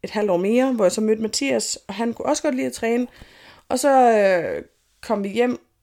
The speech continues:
fra højskole, og så endnu en gang, så faldt jeg bare tilbage i lidt en kæresteboble, hvor at vi ikke rigtig lavede noget, øh, træning, eller vi ikke var, lavede noget aktivt sammen,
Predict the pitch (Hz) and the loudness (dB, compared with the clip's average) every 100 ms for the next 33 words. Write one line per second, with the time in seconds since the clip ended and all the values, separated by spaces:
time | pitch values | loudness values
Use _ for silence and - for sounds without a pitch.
0 | _ _ _ _ _ - 220 226 - 233 | _ _ _ _ _ -8 -6 -6 -6 -8
1 | 226 220 220 214 233 233 262 302 294 285 | -4 -4 -4 -6 -8 -4 -4 -4 -4 -8
2 | 269 269 269 262 254 262 - 240 254 254 | -8 -6 -4 -4 -4 -4 -6 -6 -2 0
3 | 269 240 214 202 190 220 233 233 214 - | -2 -4 -4 -6 -8 -8 -8 -6 -8 -4
4 | 214 247 - 202 190 202 196 190 185 - | -2 -2 -6 -4 -2 -2 -4 -4 -4 -6
5 | 196 208 - 202 196 185 175 180 175 185 | -8 -10 -6 -8 -6 -4 -4 -2 -4 -4
6 | 196 _ - - _ _ _ - 190 165 | -8 _ -20 -20 _ _ _ -6 0 2
7 | 156 156 - - 196 202 208 196 190 175 | 2 -2 -6 -4 -2 0 -2 -4 -2 -4
8 | 175 190 196 240 - 190 185 - 190 196 | -4 -4 -4 -6 -4 -2 -2 -2 0 0
9 | 202 - - - 175 - 185 180 160 | 0 -4 -6 -8 -6 -4 -4 -4 -8